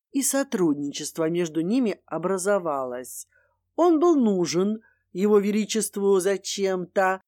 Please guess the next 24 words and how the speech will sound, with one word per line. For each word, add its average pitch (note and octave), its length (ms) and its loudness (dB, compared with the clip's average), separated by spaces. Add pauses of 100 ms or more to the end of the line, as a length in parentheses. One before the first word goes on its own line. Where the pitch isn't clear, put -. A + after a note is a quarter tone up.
(240)
хотя F#4 640 2
незаменимых A#3+ 800 2
людей F3+ 380 0
нет, G3 520 0 (460)
и C#4+ 320 0
ему A3 520 0
в A3+ 60 -2
своем F#3+ 340 2
роде G#3+ 440 2
нужен G3 520 0
был A#3 360 -2 (260)
хоть A3 320 -4
кто-то, F3 840 -2 (320)
с - 160 -12
кем F#3 240 0
можно F#3 400 -2
было E3+ 240 -2
поговорить, D#3+ 720 -4 (500)
особенно D3+ 680 -4
сейчас. - 1000 -10 (840)
«Наставник C4+ 1080 4
говорит, A3+ 560 2
что A3 320 0
мы F4+ 320 6